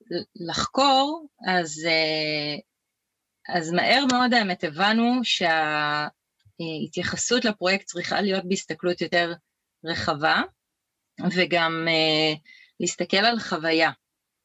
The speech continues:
חוויה מאוד כללית,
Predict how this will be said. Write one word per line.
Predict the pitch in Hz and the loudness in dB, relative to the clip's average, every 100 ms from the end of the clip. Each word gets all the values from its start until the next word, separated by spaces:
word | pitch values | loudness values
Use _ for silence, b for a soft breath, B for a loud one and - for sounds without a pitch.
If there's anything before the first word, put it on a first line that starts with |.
| _ _ - | _ _ -8
חוויה | 175 165 175 190 | -2 2 4 2
מאוד | 190 - _ 185 202 202 202 185 202 b b b _ _ - | 0 -6 _ 0 2 2 2 0 -6 b b b _ _ -8
כללית, | - 175 175 202 277 - | 0 2 4 4 2 -6